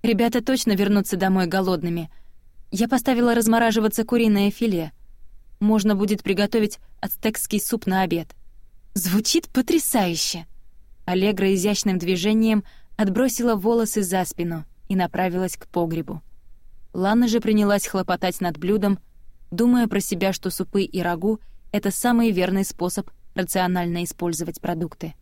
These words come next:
Она достала все необходимое и принялась смешивать ингредиенты в кастрюльке для бульонов,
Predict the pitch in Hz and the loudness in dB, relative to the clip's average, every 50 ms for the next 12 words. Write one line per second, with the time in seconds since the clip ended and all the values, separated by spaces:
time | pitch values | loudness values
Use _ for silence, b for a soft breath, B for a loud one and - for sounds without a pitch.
0 | - - - - - - - - - - - - - - 185 196 208 190 214 208 | -20 -20 -20 -20 -20 -20 -20 -20 -20 -20 -20 -10 -4 0 2 2 4 4 2 0
1 | - - 220 214 214 208 - - - 202 202 202 190 185 - - 202 196 180 214 | 0 0 2 2 2 0 0 -2 0 2 2 2 2 0 -2 -2 -2 0 2 2
2 | 233 226 226 220 220 214 - - - - 202 196 202 208 220 220 214 - - 208 | 4 4 4 4 2 0 -2 -4 -2 0 2 2 2 4 2 2 0 0 0 0
3 | 202 208 - 208 190 185 - - - 190 185 170 170 185 160 170 180 175 190 180 | 0 0 0 -2 -4 -4 -4 -4 -2 -2 -2 0 -2 -4 -2 -2 -2 0 0 0
4 | 170 - 170 - - 175 156 - - - 180 170 - - 175 156 170 175 151 156 | -2 -4 -6 -6 -6 -8 -8 -6 -4 -4 -4 -4 -4 -4 -4 -4 -4 -4 -2 -2
5 | 175 170 160 185 202 208 202 202 - - | -2 -2 0 0 0 2 0 0 -4 -8